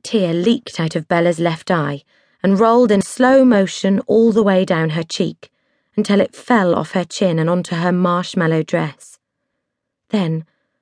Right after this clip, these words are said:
another tear followed from her right eye. I knew exactly what Bella was thinking. That little girl could sit on her daddy's lap, but Bella couldn't,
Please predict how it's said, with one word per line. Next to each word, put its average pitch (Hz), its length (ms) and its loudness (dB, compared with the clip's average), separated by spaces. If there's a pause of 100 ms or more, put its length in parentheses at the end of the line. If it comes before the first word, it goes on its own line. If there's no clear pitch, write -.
(240)
another 190 320 2
tear 185 240 0
followed 160 420 0
from 160 180 -2
her 165 160 0
right 170 340 -4
eye. 139 260 -4 (880)
I 202 60 0
knew 220 180 4
exactly 190 480 -2
what - 200 -2
Bella 165 200 0
was 160 160 -2
thinking. 160 540 -4 (800)
That 220 180 0
little 240 240 0
girl 170 320 0
could 165 240 -8
sit 220 300 -2
on 202 80 2
her 170 160 -2
daddy's 175 400 -2
lap, 160 320 -4 (480)
but - 140 -2
Bella 202 240 2
couldn't, 165 540 -4